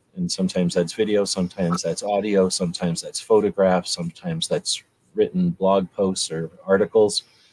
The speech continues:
And whatever it is, if it happens to be focused on firearms,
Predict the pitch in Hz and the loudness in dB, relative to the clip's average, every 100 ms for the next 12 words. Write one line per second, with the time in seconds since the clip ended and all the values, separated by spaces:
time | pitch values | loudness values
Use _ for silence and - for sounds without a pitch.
0 | _ _ _ - 98 101 107 101 98 98 | _ _ _ -4 0 6 6 6 4 2
1 | 87 - 113 98 85 95 - 92 98 92 | 2 2 4 4 2 -4 -6 -4 -4 -6
2 | 87 - - 92 - 95 92 - 80 76 | -8 -8 -4 -2 0 0 0 -6 -6 0
3 | 143 123 92 87 87 | 4 6 6 4 -2